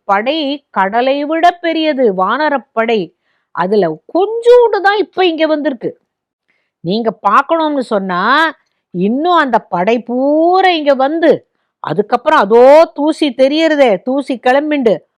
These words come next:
அதுதான் ராமனுடைய தேரு. இவருக்கு ஒண்ணுமே தெரியல, எங்க பார்த்தாலும் வானர கூட்டமா இருக்கும்போது எங்க தேரு?" அவர் சொல்றார், "என் அப்பன் ராமனும் அனுமார் எல்லாரும் வந்துன்னு இருக்கா, ஆனா ஒண்ணு,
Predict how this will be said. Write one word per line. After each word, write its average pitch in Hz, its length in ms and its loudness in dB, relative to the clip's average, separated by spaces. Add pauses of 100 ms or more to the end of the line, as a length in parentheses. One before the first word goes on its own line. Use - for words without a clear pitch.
(180)
அதுதான் 196 540 0
ராமனுடைய 269 720 2 (120)
தேரு. 247 480 2 (360)
இவருக்கு 277 380 -6
ஒண்ணுமே 311 380 -2
தெரியல, 254 340 0
எங்க 202 240 0
பார்த்தாலும் 294 440 0
வானர 294 380 0
கூட்டமா 269 360 -2
இருக்கும்போது 247 440 -4
எங்க 262 420 -2
தேரு?" 247 400 2 (180)
அவர் 170 340 -8
சொல்றார், 214 260 -2 (440)
"என் 185 220 -2
அப்பன் 254 340 -2
ராமனும் 214 720 -2 (260)
அனுமார் 254 480 0
எல்லாரும் 269 540 0
வந்துன்னு 254 260 -2
இருக்கா, 277 500 -2 (260)
ஆனா 311 460 0
ஒண்ணு, 294 400 -2